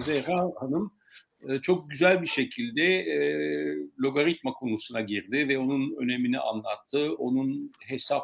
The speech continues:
usullerini falan anlattı. Yalnız anlaşılan, e, Gelenbevi İsmail, e, e, şu şekilde, ben şu şekilde anlıyorum onun,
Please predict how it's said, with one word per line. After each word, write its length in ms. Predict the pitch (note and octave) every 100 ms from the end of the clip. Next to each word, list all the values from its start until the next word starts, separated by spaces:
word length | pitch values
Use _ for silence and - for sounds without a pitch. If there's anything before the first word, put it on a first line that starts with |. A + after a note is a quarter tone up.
| -
usullerini 560 | A2+ - A#2 A2+ A2 G#2+ -
falan 140 | C3 B2
anlattı. 640 | F#2+ F2+ D#2+ _ E3 - _ - - - _ -
Yalnız 400 | C3 G#3+ A#3+ -
anlaşılan, 920 | C#3+ D#3 D#3 - E3+ F3+ A#3 B3+ F#3 -
e, 220 | D#3 D#3+ D#3 F3+ - _ _ - - - _ _ B2+
Gelenbevi 600 | A#2 D3 D#3+ D#3 C3+ G#3
İsmail, 720 | F3+ - C3 C#3 E3+ A3 G#3+ D3+
e, 60 |
e, 400 | D3+ D#3 D#3 D#3+ E3 E3 D#3+ E3 - - E4 E4+ E3 - -
şu 180 | - G#3+
şekilde, 480 | F#3+ F3+ - A2+ A#2
ben 260 | C3+ C3+ -
şu 140 | - F3
şekilde 340 | C3+ B2+ A#2+
anlıyorum 480 | B2 A#2+ B2 G2 A2
onun, 460 | A#2+ A#2+ B2 A#2+